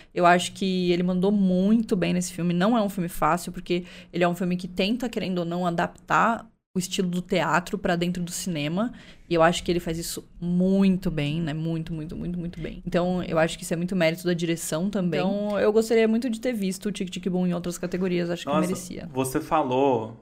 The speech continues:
Speaker 2: você falou do, do Lin-Manuel, Lin-Manuel Miranda, e aí tem um detalhe que é, ele também fez as músicas em Encanto, né? Não foi?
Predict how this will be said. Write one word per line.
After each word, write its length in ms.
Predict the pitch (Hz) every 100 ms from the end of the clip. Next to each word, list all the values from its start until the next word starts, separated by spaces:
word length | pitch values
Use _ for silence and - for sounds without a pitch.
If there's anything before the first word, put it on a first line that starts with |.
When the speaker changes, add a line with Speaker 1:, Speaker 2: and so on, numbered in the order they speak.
| 120
Speaker 2:
você 300 | 117 - 131
falou 380 | 143 127 127
do, 840 | 123 123 123 120 113 110 107 104 104 - _
do 260 | 135 113 113
Lin-Manuel, 480 | 107 113 117 117 - 127
Lin-Manuel 440 | 127 117 117 113 107
Miranda, 680 | 104 107 135 131 107 - -
e 80 | 123
aí 120 | 123
tem 160 | 123 131
um 80 |
detalhe 600 | 131 127 - 131 127 113 107
que 180 | - 127
é, 280 | 107 107 - - _ -
ele 200 | 131 127
também 240 | 139 131
fez 160 | 131 135
as 120 | 139
músicas 320 | 139 131 127
em 120 | 131 135
Encanto, 400 | 135 156 131 117
né? 200 | 117 107
Não 80 | 107
foi? 320 | 143 113